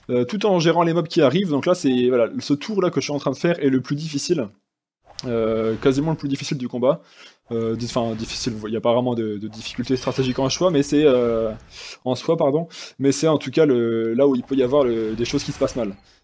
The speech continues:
Donc bon, j'ai déjà réussi à tuer un mob directement, euh, grâce à mes gros dégâts.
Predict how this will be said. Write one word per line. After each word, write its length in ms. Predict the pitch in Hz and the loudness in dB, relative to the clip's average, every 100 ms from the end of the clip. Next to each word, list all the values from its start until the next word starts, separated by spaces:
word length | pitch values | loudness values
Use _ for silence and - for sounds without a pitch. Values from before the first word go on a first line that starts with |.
| - | -6
Donc 140 | 135 | -2
bon, 100 | 135 | 0
j'ai 140 | 123 | 2
déjà 200 | 143 175 185 | 4 6 4
réussi 440 | 156 151 147 165 | 4 4 4 4
à 60 | 135 | 2
tuer 240 | - 156 | 2 0
un 80 | 151 | 2
mob 140 | 147 | 2
directement, 600 | 131 156 147 151 147 160 | 2 0 2 2 2 2
euh, 100 | 127 | 0
grâce 220 | 110 131 | 0 -4
à 60 | 135 | -4
mes 100 | 123 | -6
gros 160 | 117 135 | -2 0
dégâts. 320 | 127 131 | 2 4